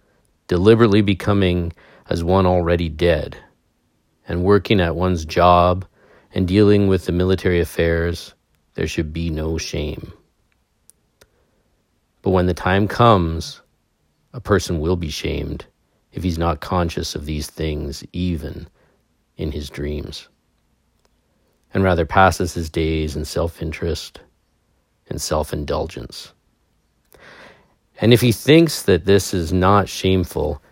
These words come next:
and feels that nothing else matters as long as he's comfortable,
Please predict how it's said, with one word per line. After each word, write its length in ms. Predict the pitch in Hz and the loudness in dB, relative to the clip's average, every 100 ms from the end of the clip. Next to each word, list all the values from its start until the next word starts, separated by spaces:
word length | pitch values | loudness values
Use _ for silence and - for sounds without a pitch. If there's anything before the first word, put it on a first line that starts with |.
| _ _ - | _ _ -8
and 160 | 87 | -6
feels 720 | - 117 117 113 107 110 98 | 0 4 6 6 6 4 0
that 160 | - 78 | -4 -2
nothing 340 | 87 95 107 | 0 2 4
else 220 | 98 92 | 2 2
matters 640 | 87 87 90 95 95 92 87 | 0 2 2 4 2 2 -2
as 180 | 73 - | -6 -2
long 460 | 85 92 98 98 | 2 4 4 2
as 160 | 87 - | 0 -2
he's 180 | 95 87 | -4 -4
comfortable, 800 | - 98 92 92 90 98 95 | -4 -4 -2 -2 2 4 2